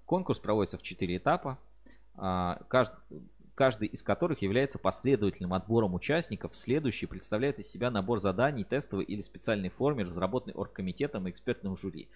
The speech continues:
В рамках первого этапа участники проходят онлайн-регистрацию на сайте. При регистрации на первом этапе участник предо-, предоставляет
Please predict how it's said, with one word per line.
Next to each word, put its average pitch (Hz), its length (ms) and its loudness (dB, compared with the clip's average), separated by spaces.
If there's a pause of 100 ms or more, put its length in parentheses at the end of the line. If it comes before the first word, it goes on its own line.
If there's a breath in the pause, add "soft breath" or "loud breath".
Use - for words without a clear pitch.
(260 loud breath)
В 117 40 -2
рамках 113 320 0
первого 151 340 4
этапа 95 300 2
участники 90 520 0
проходят 95 420 0
онлайн-регистрацию 95 840 -2
на 120 60 -2
сайте. 143 440 0 (320 loud breath)
При 101 180 2
регистрации 95 600 0
на 87 140 -2
первом 95 320 2
этапе 131 420 4 (120)
участник 139 540 0
предо-, 98 600 0 (380)
предоставляет 113 640 0